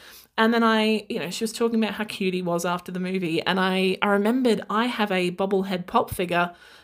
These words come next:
of Baby Groot holding some M and Ms, like, when he's sitting in the ship, like, eating his little M and Ms while the ship's gonna crash, and it's really cute. So I showed her, and my grandmother, who's not,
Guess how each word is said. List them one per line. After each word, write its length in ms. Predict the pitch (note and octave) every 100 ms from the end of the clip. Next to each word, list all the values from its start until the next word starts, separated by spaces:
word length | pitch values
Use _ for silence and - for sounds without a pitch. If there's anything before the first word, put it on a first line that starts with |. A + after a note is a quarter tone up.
| _
of 200 | G3 F#3+
Baby 280 | F#3 F#3 F#3+
Groot 300 | F3 E3+ -
holding 340 | - D#3+ E3
some 220 | F3 - F#3+
M 140 | D4
and 100 | B3+
Ms, 260 | - G3 -
like, 160 | E3+
when 120 | F3+ F#3
he's 120 | F#3
sitting 300 | - F#3+ F3+
in 140 | F3
the 260 | E3+ E3+ F3
ship, 380 | - G3+ - - _
like, 220 | G3+ F#3+ -
eating 240 | G#3 G3
his 100 | F#3+
little 360 | F#3+ F3+ F3+ G#3+
M 140 | F3+ F#3+
and 160 | F#3+
Ms 140 | F#3+ F#3
while 100 | E3+
the 100 | D#3+
ship's 380 | - F#3+ - - _
gonna 160 | F3+ F3+
crash, 320 | G3+ F#3 -
and 80 | F3+
it's 140 | -
really 160 | F3+ E3+
cute. 280 | - G#3 - - - - - -
So 180 | - B3
I 120 | B3+
showed 320 | - C4+ C#4+
her, 280 | C4 G3+ - -
and 240 | A#3+ A#3
my 160 | C4 F4
grandmother, 640 | D#4 E4 C#4+ G#3+ D#3 F#3+
who's 180 | A3+ A3
not, 480 | A#3 C4+ E4 -